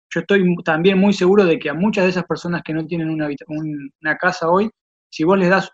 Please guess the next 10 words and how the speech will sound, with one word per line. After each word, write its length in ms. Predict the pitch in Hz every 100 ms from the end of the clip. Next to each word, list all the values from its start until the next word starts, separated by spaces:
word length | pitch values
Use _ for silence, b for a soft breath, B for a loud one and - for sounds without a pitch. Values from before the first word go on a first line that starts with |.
| -
un 160 | 202
terreno 500 | 196 175 180 170 151 -
y 280 | 147 143
materiales 560 | 143 147 143 170 165 -
y 40 |
un 120 | 190 185
poquito 480 | 160 - 208 -
de, 260 | 170 147 -
de 100 | 139
ayuda 520 | 139 - 208 214 208